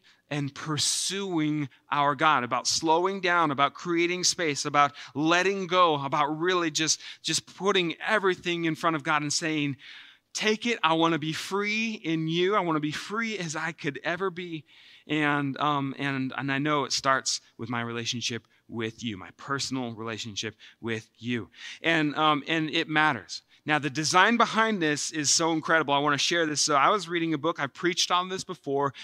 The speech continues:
and it's called simply How to Pray by Pete Greig. Now, I know the prayer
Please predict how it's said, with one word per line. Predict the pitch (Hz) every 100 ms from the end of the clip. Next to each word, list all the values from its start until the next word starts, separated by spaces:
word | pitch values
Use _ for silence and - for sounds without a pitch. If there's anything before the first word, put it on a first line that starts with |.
| -
and | 131
it's | 143 -
called | - 160 160 156 - -
simply | - 151 135 139 135 - _
How | - - 147 143 139
to | 143
Pray | - 143 110 80 - _ _ - -
by | 135
Pete | - 147 127
Greig. | 131 110 85 _ _ - - 135
Now, | 170 135
I | 160
know | 185 190 135
the | 147
prayer | - 208 214